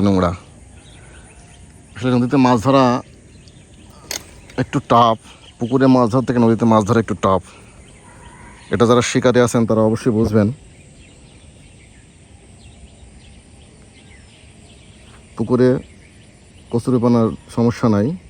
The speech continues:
ছাড়া মাছ টিকিটে গেলে হয়ে যায়। আর নদীতে প্রবলেম সব দিকে, টোপের প্রবলেম, জায়গার প্রবলেম, মাছের প্রবলেম, প্রবলেমের শেষ নাই। আপনারা দেখতে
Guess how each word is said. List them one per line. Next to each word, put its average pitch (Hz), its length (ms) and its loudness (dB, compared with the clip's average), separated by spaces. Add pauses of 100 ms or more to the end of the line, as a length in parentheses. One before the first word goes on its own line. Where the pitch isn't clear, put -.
(160)
ছাড়া 113 240 0
মাছ 123 160 -2 (840)
টিকিটে 117 340 -2
গেলে 120 200 2
হয়ে 113 200 4
যায়। 120 140 0 (1400)
আর 110 180 0
নদীতে 117 320 0 (1200)
প্রবলেম 131 380 2
সব 135 180 0
দিকে, 101 180 -2 (840)
টোপের 120 320 2
প্রবলেম, 120 320 2 (1500)
জায়গার 120 380 4
প্রবলেম, 113 360 2 (440)
মাছের 110 380 0
প্রবলেম, 117 320 0 (420)
প্রবলেমের 110 420 0
শেষ 110 200 -6
নাই। 90 100 -6 (1300)
আপনারা 104 260 -2
দেখতে 110 160 -4